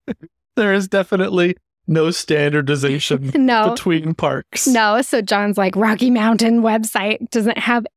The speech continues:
Speaker 1: anything."
Speaker 2: Oh my
Speaker 1: So
Speaker 2: gosh.
Speaker 1: you're gonna hear it here. All the good stuff that you can't find on the N P S dot gov site.
Speaker 2: Oh, man.
Speaker 1: John has done the hard work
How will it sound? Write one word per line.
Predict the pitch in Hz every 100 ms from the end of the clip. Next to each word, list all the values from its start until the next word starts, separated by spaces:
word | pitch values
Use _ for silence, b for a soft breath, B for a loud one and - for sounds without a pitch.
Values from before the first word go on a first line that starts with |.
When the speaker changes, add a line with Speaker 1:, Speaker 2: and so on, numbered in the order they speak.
| -
Speaker 1:
anything." | 302 285 269 254 220 202 196 180 226
Speaker 2:
Oh | 156 147
my | 220
Speaker 1:
So |
Speaker 2:
gosh. | 135 131 135 - -
Speaker 1:
you're | 220 247 381 339
gonna | 269 254
hear | 254 247
it | 233 240
here. | - 392 403 254 247 262 294 - _ _ _ _ -
All | 302 427
the | 339
good | 277 381 320
stuff | - 269 240 240 277
that |
you | 254 226
can't | - 339 349 415 294
find | - 226 208 214 220 226
on | - 254 240
the | -
N | 277 254
P | - 247
S | 247 -
dot | 247 202
gov | 214 214 240
site. | 294 277 214 196 - - -
Speaker 2:
Oh, | 165
man. |
Speaker 1:
John | 151 254 269 285
has | 294 247
done | 247 226
the | 226
hard | 226 226
work | 220 220 - -